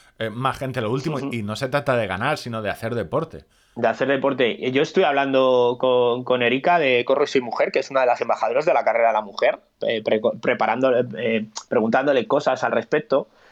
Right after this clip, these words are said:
Speaker 2: eh, y planteándole un poco mi, mi, mi proceso, que ha sido muy similar al tuyo, ¿no? Que de una manera inicial de entrada me parecían totalmente innecesarias, me parecía un cuento,
Speaker 1: Sí,
Speaker 2: no
Speaker 1: no, eh, no sé por qué los tíos
Speaker 2: Yo
Speaker 1: a-,
Speaker 2: esta-,
Speaker 1: a-,
Speaker 2: yo,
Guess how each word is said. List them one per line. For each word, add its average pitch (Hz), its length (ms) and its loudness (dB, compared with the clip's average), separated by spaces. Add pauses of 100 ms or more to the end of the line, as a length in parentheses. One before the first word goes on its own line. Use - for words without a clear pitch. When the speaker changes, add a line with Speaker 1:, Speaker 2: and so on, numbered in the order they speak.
(580)
Speaker 2:
eh, 117 540 0
y 120 120 -6
planteándole 127 440 0
un 147 80 -2
poco 151 420 2
mi, 120 400 -2
mi, 117 260 -4 (2000)
mi 139 140 0
proceso, 147 540 0
que 127 80 0
ha 123 40 -2
sido 131 180 0
muy 131 140 0
similar 127 380 2
al 117 160 -2
tuyo, 147 260 2
¿no? 160 200 -4
Que 117 120 0
de 110 60 0
una 127 160 0
manera 139 260 0
inicial 139 380 0
de 127 60 2
entrada 127 340 0
me 104 140 -8
parecían 104 500 -2
totalmente 117 560 -2
innecesarias, 151 880 -2
me 113 100 -4
parecía 113 540 0
un 113 500 -18
cuento, 151 560 0
Speaker 1:
Sí, 120 140 -2
Speaker 2:
no 202 220 2
Speaker 1:
no, 165 80 2
eh, 147 160 0
no 156 100 -4
sé 202 160 -2
por 180 160 -4
qué 202 100 -2
los 190 140 2
tíos 202 160 0
Speaker 2:
Yo 151 80 0
Speaker 1:
a-, - 20 -2
Speaker 2:
esta-, 185 240 -2
Speaker 1:
a-, 151 120 0
Speaker 2:
yo, 160 60 0